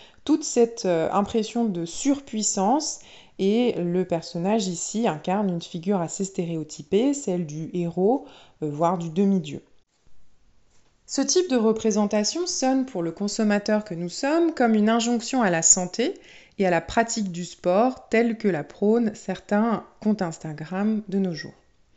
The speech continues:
Comme si ces produits, et essentiellement le parfum, permettaient d'atteindre ces idéaux esthétiques. Il s'agit d'une injonction très occidentale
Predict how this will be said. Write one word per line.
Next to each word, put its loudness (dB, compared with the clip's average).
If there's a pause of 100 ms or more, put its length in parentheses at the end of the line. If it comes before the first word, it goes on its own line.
(380)
Comme -2
si 2
ces 2
produits, 4 (500)
et -4
essentiellement 0
le -2
parfum, -2 (400)
permettaient 0
d'atteindre 4
ces -8
idéaux 0
esthétiques. -8 (400)
Il -12
s'agit -2
d'une 0
injonction -2
très 2
occidentale 0